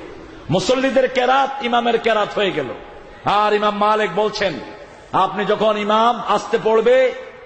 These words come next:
তখন আপনি সূরা ফাতিহা পড়েন, যেমন যোহর এবং আসরে। আর ইমাম যখন জোরে কেরাত পড়বে, আপনি তখন শুনুন, কারণ আল্লাহ বলছেন, "ইদা কুরিয়াল কুরআনু ফাসতামিউ লাহু ওয়া আনসিতু লাআল্লাকুম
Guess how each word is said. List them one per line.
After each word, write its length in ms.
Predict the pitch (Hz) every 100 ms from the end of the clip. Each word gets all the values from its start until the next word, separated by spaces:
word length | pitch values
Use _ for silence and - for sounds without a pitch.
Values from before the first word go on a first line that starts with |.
| -
তখন 300 | 214 208 220
আপনি 340 | 220 - 190 208
সূরা 240 | 202 208
ফাতিহা 420 | - 196 190 185 180
পড়েন, 260 | 180 170
যেমন 280 | 165 180 175 143
যোহর 220 | 180 180
এবং 240 | 175 165
আসরে। 320 | 165 170 147 101 - - - -
আর 140 | 139 190
ইমাম 280 | 202 240 226
যখন 320 | 233 226 185
জোরে 200 | 233 262
কেরাত 300 | 262 254 233 -
পড়বে, 400 | 220 202 196 156 - -
আপনি 280 | 156 202 202
তখন 300 | 208 185 190
শুনুন, 520 | - 208 247 233 170 - - 196
কারণ 200 | 202 202
আল্লাহ 260 | 202 196
বলছেন, 320 | 196 202 196
"ইদা 200 | 190 190 190
কুরিয়াল 340 | 190 196 190 185
কুরআনু 580 | 185 190 190 202 190 175 - - -
ফাসতামিউ 640 | 269 - 226 208 190 196
লাহু 240 | 185 185
ওয়া 100 | 185
আনসিতু 400 | 180 170 175 185
লাআল্লাকুম 640 | 170 160 175 180 208 277